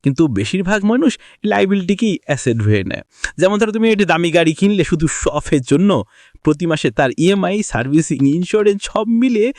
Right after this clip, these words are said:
খরচই খরচ, এটা হলো লায়াবিলিটি। তুমি যদি এমন জিনিসে টাকা খরচ করো যা তোমার জন্য টাকা আনে, তাহলে তুমি ধীরে ধীরে ধনী হবে। আর যদি এমন জিনিসে খরচ করো যা টাকা নিয়ে যায়, তাহলে তুমি সারা জীবন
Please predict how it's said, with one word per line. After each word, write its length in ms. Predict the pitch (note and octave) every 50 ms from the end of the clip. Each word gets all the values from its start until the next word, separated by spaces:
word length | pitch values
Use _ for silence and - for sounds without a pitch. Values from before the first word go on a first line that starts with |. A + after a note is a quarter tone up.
| - - _ _ _ -
খরচই 440 | - - A3+ A#3 B3 - - F#3+ B2
খরচ, 380 | - - - - - - - -
এটা 180 | E3 E3+ F#3+ G#3
হলো 160 | G3 D3+ C3
লায়াবিলিটি। 600 | C#3 E3 D#3+ B2+ A#2+ A2+ G#2 G2+ - - - G2+ - _ _ - - - - - _ _
তুমি 180 | - D#3+ G3 A3+
যদি 220 | A3+ B3+ B3 - - -
এমন 360 | - B2+ C#3+ F3+ A#3 C4 C#4+
জিনিসে 340 | A#3 G3+ D#3+ D3+ - - C3+
টাকা 220 | C3 B2+ C3 B2+
খরচ 300 | B2 - B2+ A#2 A2+ -
করো 300 | - - F#2 E2+ - C2+ - - - - _ _ _
যা 60 | - F3
তোমার 360 | - A3 A3 A3+ B3 C4 A#3
জন্য 260 | - - F#3+ F#3 F#3 E3+ -
টাকা 380 | - D#3 B2 B2 - E3 E3 F3
আনে, 180 | F#3 G3+ A#3+ D#4 - _ _ _ _ _ _ _ _
তাহলে 320 | - F#3 F#3+ G#3 G#3 A#3 A#3
তুমি 200 | - A#3+ A#3 G#3+
ধীরে 260 | D#3 - - G3+ G#3
ধীরে 200 | F#3+ G3+ G#3 G#3
ধনী 340 | G3 - A#3+ C4+ F4 F#4 F4+
হবে। 340 | C4 A3 D#3 A2 G2 F#2 G2 - _ _ _ _ _
আর 200 | - F2 G2+ A#2
যদি 260 | A#2 C3 C3+ C3+ C3 - - - _ _ _ _
এমন 320 | - A2 A#2+ B2+ D#3 F3+ E3+
জিনিসে 280 | F3 C4+ B3 - A3
খরচ 320 | G3+ - F#3+ F#3+ G3 - -
করো 240 | - G3 G3+ G#3+ A3 - - E3+ C#3+
যা 220 | C3+ C#3+ D3 D#3 E3 - - - - - _ _ _
টাকা 320 | - A#2+ B2+ - D#3 D3
নিয়ে 340 | C#3 B2 A2 A2 C3 D#3 G3
যায়, 200 | F#3+ - E4+ G#4+ G#4 _ _ _ _ _ _ _ -
তাহলে 280 | B2+ A#2+ B2 B2+ C3
তুমি 180 | B2+ C#3 C#3+ C#3+
সারা 340 | - - - C3+ C3+ D#3 E3
জীবন 340 | E3+ F3 D3 A#2+ A#2 C#3+